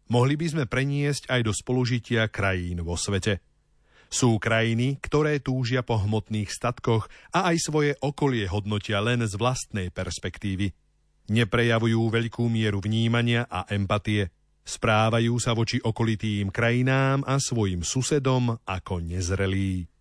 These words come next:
A potom sú krajiny, ktoré sú zasa vnímavé na potreby druhých.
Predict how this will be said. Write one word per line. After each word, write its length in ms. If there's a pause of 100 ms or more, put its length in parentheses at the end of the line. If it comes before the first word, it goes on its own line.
(480)
A 240
potom 320
sú 320
krajiny, 640 (160)
ktoré 560
sú 320
zasa 320
vnímavé 960
na 160
potreby 400
druhých. 560